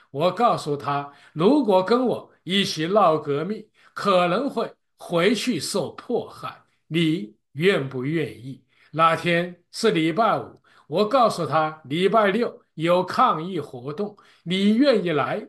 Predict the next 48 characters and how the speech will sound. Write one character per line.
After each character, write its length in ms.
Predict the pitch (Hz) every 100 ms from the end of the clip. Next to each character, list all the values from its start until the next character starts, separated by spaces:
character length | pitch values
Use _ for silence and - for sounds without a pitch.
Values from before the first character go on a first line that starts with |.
| _ _
就 320 | - 208 131
来 360 | 123 107 90 127
吧， 300 | 175 - - _ _ _
我 240 | - 165 202
会 240 | 254 226
解 320 | - 185 165
答 220 | 160 151 220
你 160 | 139
的 100 | 107
问 300 | 127 220 -
题。 240 | - - - _ _
如 280 | 139 226 277
果 160 | 202 220
你 200 | 170 165
不 240 | 220 240
来， 240 | 147 - - _ -
我 200 | 170 277
也 160 | 226
不 180 | 196 254
会 300 | 214 202 131 _
勉 420 | 165 160 147 120
强 420 | 113 - 131 113 165
你。 160 | - _ _ _
后 240 | - 180
来 200 | 165 160
第 180 | 196 202
二 160 | 226 156
天， 380 | - 185 180 - _ _
他 160 | 160
又 160 | 190 196
打 260 | 160 143 151
电 240 | 240 226
话 220 | 143 147
给 280 | 131 139 127
我， 180 | 175 110 _ _ _
告 200 | 170 165
诉 160 | 151
他 340 | 135 139 143 - _
做 260 | - 277 226
了 140 | 180
一 120 | 226
个 160 | 214 196
选 360 | - 160 120
择， 340 | 120 113 92 - _ _
愿 340 | 151 208 190 160
意 140 | 139
加 360 | - 175 165 175
入 260 | 196 -